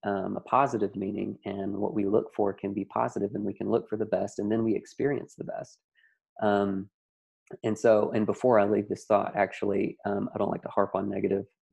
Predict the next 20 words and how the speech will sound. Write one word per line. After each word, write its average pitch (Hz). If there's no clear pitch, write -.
but 101
I 107
even 104
had 104
the 92
thought 98
yesterday 101
that -
anything 143
that -
we 110
hold 107
against 98
somebody, 131
we're 107
actually 123
holding 107
against 98
ourselves 101
first, 120